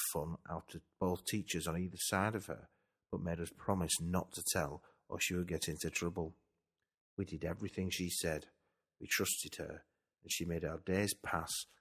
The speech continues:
with lots of fun educational activities. I was very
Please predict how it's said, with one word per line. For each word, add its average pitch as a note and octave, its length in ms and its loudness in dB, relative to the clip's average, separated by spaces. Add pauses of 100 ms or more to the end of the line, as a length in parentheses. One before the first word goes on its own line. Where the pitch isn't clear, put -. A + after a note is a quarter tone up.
(200)
with D#2 120 -12
lots - 320 4
of G#2 80 4 (160)
fun E2 240 2 (420)
educational D2+ 720 -2
activities. - 640 -6 (1400)
I G#2 40 2
was G#2 120 4
very C#3+ 240 6